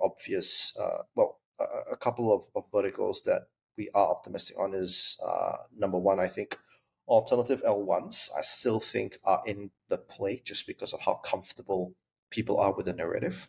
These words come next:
So I think Solana is definitely the mainstay there. Uh, you're probably gonna have one or two, uh, newer coins come up,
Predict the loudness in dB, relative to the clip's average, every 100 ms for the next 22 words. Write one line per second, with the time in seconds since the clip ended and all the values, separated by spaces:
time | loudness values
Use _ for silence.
0 | _ 0 4 4 2 0 2 4 4 4
1 | 2 0 -6 -6 -8 -8 -8 -8 -4 -4
2 | 2 6 6 4 -6 -20 -20 -16 -8 -8
3 | -8 2 2 2 -2 -2 -2 0 -2 -2
4 | -4 0 0 0 -4 _ _ _ _ -10
5 | 0 2 4 2 0 -2 0 4 4 4
6 | 2 0 0 -4 0 0 0